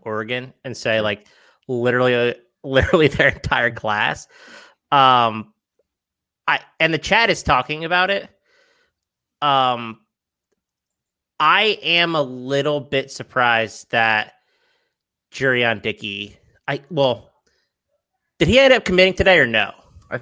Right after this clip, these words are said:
Speaker 2: thought he did. I mean,
Speaker 1: I
Speaker 2: I
Speaker 1: thought he did too.
Speaker 2: Hi-, his messages were, like, very vague. Like, you have to read, like, twelve sentences. I, I, I'm happy for him. I'm not gonna read all of that.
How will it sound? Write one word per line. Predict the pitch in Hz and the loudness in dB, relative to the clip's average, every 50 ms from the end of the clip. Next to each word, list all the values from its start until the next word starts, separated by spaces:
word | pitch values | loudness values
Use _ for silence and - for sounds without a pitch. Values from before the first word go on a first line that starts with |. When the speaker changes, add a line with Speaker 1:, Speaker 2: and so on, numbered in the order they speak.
| - _ _ | -12 _ _
Speaker 2:
thought | - 147 190 381 370 - | -4 -2 -2 -2 -4 -8
he | - 233 | -14 -16
did. | 160 123 - 123 139 156 113 92 90 98 | -14 -10 -6 -4 -2 -2 -2 -4 -6 -6
I | 107 104 | -8 -8
mean, | 110 117 120 | -6 -6 -4
Speaker 1:
I | - 131 | -2 -2
Speaker 2:
I | 180 | 2
Speaker 1:
thought | - 285 285 | 2 2 2
he | 247 262 262 | 2 2 2
did | 240 220 175 147 - | 2 2 2 0 -2
too. | - - - 175 160 131 110 95 92 90 - | -2 0 2 2 2 0 0 -4 -10 -14 -18
Speaker 2:
Hi-, | 180 - - | -16 -12 -8
his | 151 170 160 147 | -6 -6 -6 -6
messages | 175 220 233 233 226 196 208 190 170 | -6 -6 -6 -6 -8 -10 -10 -8 -6
were, | 175 | -8
like, | 165 147 | -8 -8
very | 127 - 139 143 139 | -6 -6 -6 -6 -6
vague. | 113 101 98 - 110 110 107 98 90 | -8 -10 -8 -6 -4 -4 -4 -6 -8
Like, | 92 95 - | -10 -10 -8
you | 117 | -10
have | 117 120 | -10 -10
to | - | -12
read, | 107 98 104 113 107 | -14 -14 -14 -12 -8
like, | 107 98 95 - | -8 -8 -8 -10
twelve | - - 113 101 101 - | -14 -14 -12 -12 -14 -14
sentences. | - - 104 101 - - - 90 87 | -14 -14 -14 -14 -14 -18 -20 -16 -14
I, | 95 98 104 101 - | -12 -10 -10 -10 -12
I, | - 98 104 - - - | -12 -12 -12 -12 -10 -8
I'm | 107 113 113 104 | -6 -6 -6 -4
happy | 113 117 110 - - | -2 -4 -4 -4 -8
for | - - 92 85 | -14 -18 -16 -16
him. | 85 85 80 | -16 -16 -14
I'm | - 104 113 | -12 -10 -8
not | 110 98 95 | -8 -8 -10
gonna | - 92 87 | -10 -14 -18
read | 82 82 85 | -18 -18 -20
all | 82 80 | -20 -20
of | 76 - | -20 -20
that. | - - | -20 -20